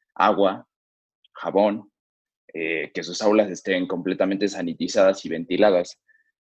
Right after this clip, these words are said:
Pero de nuevo considero que esto en México representa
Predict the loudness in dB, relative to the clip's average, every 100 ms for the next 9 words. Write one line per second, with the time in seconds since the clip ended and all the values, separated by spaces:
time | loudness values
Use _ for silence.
0 | _ _ -8 0 2 4 4 4 2 2
1 | 4 4 0 2 4 6 4 2 0 2
2 | 2 2 2 2 2 0 -2 0 2 4
3 | 2 2 0 -2 -2 2 0 0